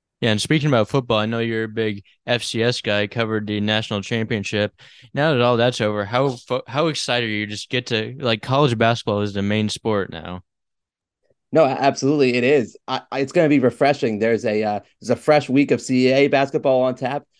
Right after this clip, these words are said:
Speaker 2: uh, for me in my neck of the woods, and so I got back from Frisco and that whole Dallas-Fort Worth area.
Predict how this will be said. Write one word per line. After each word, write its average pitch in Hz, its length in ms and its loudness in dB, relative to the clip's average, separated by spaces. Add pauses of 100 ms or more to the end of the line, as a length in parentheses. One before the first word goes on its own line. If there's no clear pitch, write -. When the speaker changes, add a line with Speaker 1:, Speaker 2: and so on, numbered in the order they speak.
Speaker 2:
uh, 110 120 2
for 123 160 0
me 123 200 2
in 117 100 0
my 113 140 0
neck 120 240 -2
of 135 40 -2
the 120 80 2
woods, 127 300 2
and 113 100 -4
so 113 220 0
I 110 120 2
got 110 260 -2
back 117 320 -4
from 107 160 -2
Frisco 120 640 0 (200)
and 110 120 -2
that 107 100 0
whole 117 160 2
Dallas-Fort 113 540 2
Worth 120 200 -2
area. 110 380 0